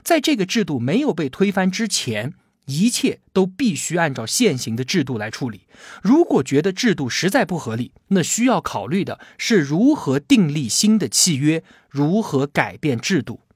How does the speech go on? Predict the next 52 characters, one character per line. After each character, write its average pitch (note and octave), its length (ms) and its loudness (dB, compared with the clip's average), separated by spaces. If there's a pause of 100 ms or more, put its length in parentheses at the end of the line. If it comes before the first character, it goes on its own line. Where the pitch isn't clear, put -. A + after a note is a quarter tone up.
(140)
而 F#3 180 6
不 C#3+ 260 -6
是 - 300 -8 (220)
无 D#3 220 0
视 A3 300 0
当 F3+ 240 2
下 E3+ 220 2
的 G#2 80 -12
契 B2+ 220 -4
约， G#2+ 220 -10 (220)
自 F#3 340 -2
行 A2 300 -4
其 G#2+ 240 -2
事。 - 260 -6 (800)
你 D#4+ 140 4
可 - 160 2
能 C#3 140 0
会 A3 140 4
觉 G#2 180 -4
得， - 180 -20 (120)
怎 D#3+ 180 2
么 G3+ 180 4
那 F4+ 80 2
么 C4+ 140 2
不 C#3+ 160 -2
知 D#3+ 160 -4
道 D#3 160 -2
变 C3+ 260 0
通 B2 240 -4
呢？ - 200 -8 (180)
甚 E4 260 -2
至 B3 80 0
还 - 140 -2
有 F3+ 160 -2
抱 A3+ 260 -2
残 C#3 240 -4
守 G#2+ 240 -4
缺、 C#3 220 -4
不 A3 220 -4
思 G#3+ 200 -4
进 G3 240 -2
取 - 200 -6
的 A#2+ 100 -10
嫌 A2 280 -4
疑。 A#2+ 160 -10 (380)
其 D3 200 0
实 C3+ 180 -4
不 B2+ 180 -8
是 C3 160 -4
这 B2 120 -8
样 A2 220 -10
的。 - 140 -20